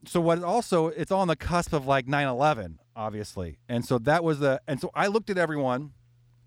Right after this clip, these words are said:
and in the elevator, I could tell everyone was offended. Everyone was mad.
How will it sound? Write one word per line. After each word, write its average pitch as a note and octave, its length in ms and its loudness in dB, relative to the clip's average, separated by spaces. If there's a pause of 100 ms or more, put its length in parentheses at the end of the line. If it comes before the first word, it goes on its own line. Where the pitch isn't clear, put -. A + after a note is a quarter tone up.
(500)
and B2+ 100 -4
in D3+ 80 0
the F3 140 0
elevator, C#3 580 2
I C#3 140 -2
could D3+ 160 -6
tell A#2+ 520 2
everyone D3+ 440 2
was D#3 100 -2
offended. F#2+ 460 -2 (500)
Everyone E3 460 2
was E3 100 0
mad. G2 400 -2